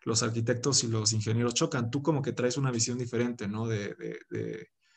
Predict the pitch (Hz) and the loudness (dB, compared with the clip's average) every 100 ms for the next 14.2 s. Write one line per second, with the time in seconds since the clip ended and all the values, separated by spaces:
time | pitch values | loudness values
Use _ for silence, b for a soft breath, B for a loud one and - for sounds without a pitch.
0 | _ _ _ - 110 - - 120 117 110 | _ _ _ -2 0 0 -2 -2 -2 0
1 | 113 113 127 117 - - 95 - 113 120 | 2 4 4 2 -2 -8 -8 -2 -2 -2
2 | 113 104 104 123 123 127 131 135 123 113 | -2 0 2 0 0 0 4 4 2 0
3 | 123 127 127 - - 113 98 87 _ - | 0 2 2 2 0 -4 -4 -6 _ -20
4 | _ _ _ _ _ - - 117 - 113 | _ _ _ _ _ -8 -2 0 2 2
5 | 123 117 123 135 151 147 135 135 135 131 | 2 2 2 4 6 4 4 2 2 2
6 | 127 135 127 120 113 104 120 120 120 107 | 2 2 2 0 0 0 0 0 0 0
7 | 113 117 117 117 113 113 110 120 120 117 | 0 0 0 2 0 2 2 2 2 0
8 | 117 113 - 117 120 117 113 110 104 107 | -2 2 2 4 2 2 0 -2 -2 0
9 | 110 113 113 110 113 113 110 117 113 113 | 0 4 4 4 2 2 4 2 2 -2
10 | 107 104 98 - - 113 113 117 110 110 | -2 -4 -8 -8 -8 -10 -4 -2 0 -2
11 | 113 117 113 110 107 b b b b 117 | -4 -2 0 0 -4 b b b b -4
12 | 113 113 113 113 104 107 110 113 113 101 | 2 6 6 4 0 0 4 4 2 -2
13 | 104 113 117 113 107 - 110 - - - | -2 0 0 0 -2 -4 -6 -6 -12 -8
14 | 110 107 | -4 -4